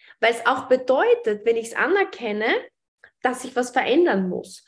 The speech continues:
Und dann sozusagen diesen Anruf an diese Person, und das ist halt was, was, was man jetzt hier auch, das Learning zwei,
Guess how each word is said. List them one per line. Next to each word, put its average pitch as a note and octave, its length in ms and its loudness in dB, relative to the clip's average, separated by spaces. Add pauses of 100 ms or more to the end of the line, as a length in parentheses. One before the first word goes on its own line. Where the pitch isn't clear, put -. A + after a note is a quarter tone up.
(240)
Und B3+ 180 -4
dann C#4+ 220 4
sozusagen E4 320 2
diesen C4 280 -2
Anruf A#3+ 720 2
an A3+ 160 -2
diese A#3+ 260 -2
Person, C4+ 540 -2
und A#3 140 0
das D4+ 200 2
ist E4 120 -6
halt C#4+ 220 -2
was, C4+ 280 -4
was, C4+ 280 -8
was C4+ 140 -2
man C4+ 100 0
jetzt B3 160 -2
hier C4+ 260 0
auch, E4 220 0
das C4 180 0
Learning A#3 380 0
zwei, C4+ 640 0